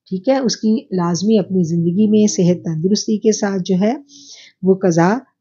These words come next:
देनी ही देनी है। फिर इस बारे में हम देखते हैं कि मुफस्सिरीन लिखते हैं कि हज़रत उमर रज़ी अल्लाह ताला अन्हु की रिवायत है कि नबी करीम सल्लल्लाहु अलैहि वसल्लम के साथ दो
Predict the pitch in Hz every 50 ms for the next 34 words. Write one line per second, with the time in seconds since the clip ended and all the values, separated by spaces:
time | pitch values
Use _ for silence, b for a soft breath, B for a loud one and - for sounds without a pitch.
0 | - 165 165 180 180 185 196 190 185 196 196 165 170 170 156 160 160 151 147 165
1 | 160 165 151 151 - - 175 185 202 202 - - - 190 185 185 190 190 190 190
2 | 185 180 175 185 185 175 - - 202 196 208 214 214 - - - _ _ - 185
3 | 185 180 - 190 175 - - 190 196 190 190 190 180 185 - 214 214 208 185 208
4 | 175 165 185 180 - 240 240 240 240 214 190 170 165 180 175 175 170 - 185 175
5 | 170 180 175 160 175 170 - 190 185 202 220 226 196 170 156 156 160 165 175 185
6 | 185 202 202 196 196 202 175 170 165 170 170 - 180 185 175 165 - 202 196 208
7 | 220 233 233 240 220 202 196 190 190 185 185 180 - 214 220 226 247 247 233 240
8 | 226 - 226 226 214 190 165 185 208 220